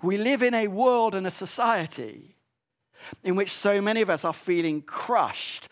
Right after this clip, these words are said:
by the expectations either we put on ourselves or we feel others put on us.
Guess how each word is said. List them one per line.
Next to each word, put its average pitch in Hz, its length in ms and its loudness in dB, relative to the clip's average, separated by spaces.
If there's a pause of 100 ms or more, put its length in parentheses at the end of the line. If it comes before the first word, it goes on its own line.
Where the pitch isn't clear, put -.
(260)
by 165 160 4
the 165 200 0
expectations - 1040 -2
either 190 420 4
we 180 240 -2
put 175 220 -6
on 156 160 -2
ourselves 143 880 -4 (260)
or 156 180 0
we 147 120 2
feel 151 280 -2
others 139 360 -4
put - 240 -14 (100)
on 120 340 -12
us. - 460 -18